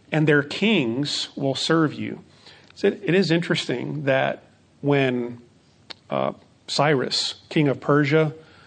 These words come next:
gave permission for the Israelites to go home, that he also gave, uh, provision for the temple in Jerusalem to be rebuilt.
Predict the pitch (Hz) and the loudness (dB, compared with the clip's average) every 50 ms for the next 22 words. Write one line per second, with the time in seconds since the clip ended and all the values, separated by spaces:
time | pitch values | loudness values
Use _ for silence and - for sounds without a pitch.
0 | - - _ _ _ _ _ - 147 139 151 147 165 165 160 139 135 - - - | -20 -20 _ _ _ _ _ -8 -4 0 2 2 4 4 4 2 0 -4 -12 -16
1 | - - - - 139 135 139 160 156 - - 139 123 120 117 - 151 135 131 131 | -16 -8 -2 0 0 2 2 2 0 0 -2 -2 -4 -4 -4 -2 -2 -2 0 -2
2 | 131 135 131 147 143 139 135 - - - - 135 - 127 123 120 - 135 135 139 | -2 -2 2 2 4 4 2 0 -2 -4 -4 -2 -2 -2 -2 -2 -2 0 2 2
3 | 147 151 156 156 - - - - - - - - - - - _ - 143 131 139 | 2 2 2 0 -4 -8 -20 -20 -20 -20 -20 -20 -20 -20 -20 _ -8 -2 0 0
4 | 135 135 - - - - 170 160 139 143 170 196 190 180 - - 151 135 127 117 | 2 0 -2 -4 -4 0 2 4 4 6 6 4 4 2 2 2 2 4 4 2
5 | 120 120 120 131 123 - - - - 415 339 139 139 135 139 139 139 139 135 127 | 2 0 -2 -4 -8 -16 -20 -20 -14 -10 -4 0 2 2 4 4 4 2 2 0
6 | - - - - _ - 135 120 117 - - - 135 120 139 156 190 170 156 - | -4 -10 -16 -18 _ -4 -2 -2 -2 -2 -2 -4 0 2 2 2 2 2 -2 -4
7 | - - - _ _ _ _ _ _ _ _ _ _ _ _ - - - 170 156 | -6 -10 -16 _ _ _ _ _ _ _ _ _ _ _ _ -10 -2 2 4 6
8 | 151 143 139 131 127 131 139 131 - - 151 160 143 - 147 123 120 120 - - | 6 6 6 4 2 0 -2 -2 0 0 0 0 2 2 2 4 4 2 0 -4
9 | - - - 151 139 139 135 127 123 131 139 135 - - 135 123 123 - 123 131 | -6 -4 0 2 2 2 2 0 0 0 -2 -2 -2 -2 -4 -4 -4 -4 -4 -4
10 | 131 123 123 120 110 127 - - - - | -2 -2 -2 -2 0 0 0 0 -2 -6